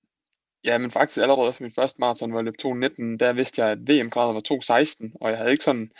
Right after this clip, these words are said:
jeg havde ikke helt forberedt mig så godt, som jeg kunne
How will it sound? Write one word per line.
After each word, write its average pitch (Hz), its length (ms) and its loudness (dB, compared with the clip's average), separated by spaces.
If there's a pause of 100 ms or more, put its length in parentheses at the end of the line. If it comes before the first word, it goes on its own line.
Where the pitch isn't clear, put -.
(680)
jeg 107 80 2
havde 113 120 6
ikke 143 120 0
helt 143 240 2
forberedt 120 380 2
mig 110 80 -10
så - 80 -12
godt, 120 160 2
som 113 180 -4
jeg 110 100 -2
kunne 131 360 -2